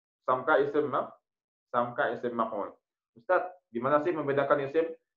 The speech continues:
Perhatikan, dominan isim, harakat keduanya sukun. Coba lihat, samka harakat keduanya sukun nggak? Sukun ya.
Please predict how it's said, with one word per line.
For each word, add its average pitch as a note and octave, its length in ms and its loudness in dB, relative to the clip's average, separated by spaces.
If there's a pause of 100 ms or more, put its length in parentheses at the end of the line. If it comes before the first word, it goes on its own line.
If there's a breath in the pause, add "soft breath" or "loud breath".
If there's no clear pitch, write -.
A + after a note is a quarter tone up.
Perhatikan, D3 480 2 (400)
dominan D#3+ 560 6
isim, A#2 560 4 (400)
harakat E3 560 6
keduanya D#3 400 8
sukun. - 400 0 (1300)
Coba D#3 240 8
lihat, A#2 240 4 (400)
samka E3 480 8
harakat E3 320 6
keduanya E3 240 4
sukun E3+ 320 2
nggak? - 160 -2 (880)
Sukun D3+ 240 6
ya. D3 240 0